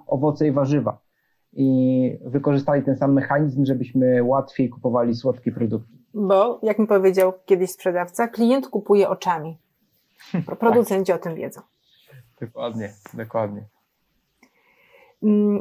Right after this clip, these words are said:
Speaker 2: a co to jest gęstość energetyczna? Ona jakoś jest związana z tymi naszymi warzywami?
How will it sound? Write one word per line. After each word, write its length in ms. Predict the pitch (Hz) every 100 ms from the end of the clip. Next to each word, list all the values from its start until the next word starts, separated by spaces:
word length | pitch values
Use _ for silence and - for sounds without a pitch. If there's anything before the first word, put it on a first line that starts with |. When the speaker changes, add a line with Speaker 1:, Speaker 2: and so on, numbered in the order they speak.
| -
Speaker 2:
a 80 |
co 100 | 214
to 80 | -
jest 160 | 311 247
gęstość 360 | 233 220 202
energetyczna? 720 | 202 190 185 180 180 175 185
Ona 180 | 208 226
jakoś 260 | 233 233 226
jest 140 | 240
związana 480 | 220 233 226 220 240
z 180 | 233 -
tymi 240 | 233 220
naszymi 360 | 214 214 220 220
warzywami? 680 | 214 208 208 208 214 277